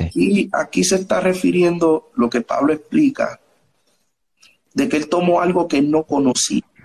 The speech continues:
Al él tomar algo que nunca conoció,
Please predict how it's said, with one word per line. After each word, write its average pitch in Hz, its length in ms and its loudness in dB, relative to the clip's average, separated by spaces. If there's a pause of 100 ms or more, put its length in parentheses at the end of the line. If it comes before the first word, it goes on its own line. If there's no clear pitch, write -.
(2250)
Al 143 260 -2
él 170 180 -2
tomar 190 300 0
algo 165 300 0
que 143 120 -4
nunca 151 540 2
conoció, 180 640 -2